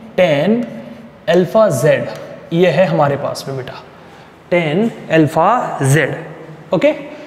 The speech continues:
आपको बताना है what is the dimension of alpha and beta। सबसे पहले आप ये देखो trigonometric function,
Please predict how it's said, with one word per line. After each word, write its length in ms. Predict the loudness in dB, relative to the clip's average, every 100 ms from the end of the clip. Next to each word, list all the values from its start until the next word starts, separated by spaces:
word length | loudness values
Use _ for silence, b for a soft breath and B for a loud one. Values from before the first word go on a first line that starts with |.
| B B -2
आपको 300 | 0 2 2
बताना 380 | 2 2 4 4
है 160 | 4 4 4
what 320 | 4 4 2 2
is 200 | 2 4
the 120 | 2
dimension 640 | 2 2 2 0 2 2
of 260 | 4 2 0 0
alpha 320 | 0 0 0 2
and 260 | 4 4
beta। 240 | 4 2 -4 -10 -16 -18 -6 0
सबसे 280 | 2 2
पहले 280 | 2 4 4
आप 220 | 4 4 4
ये 120 | 4
देखो 340 | 2 2 2 0 B B B B B B 0
trigonometric 640 | 2 4 4 4 2 0
function, 440 | 2 0 0 -2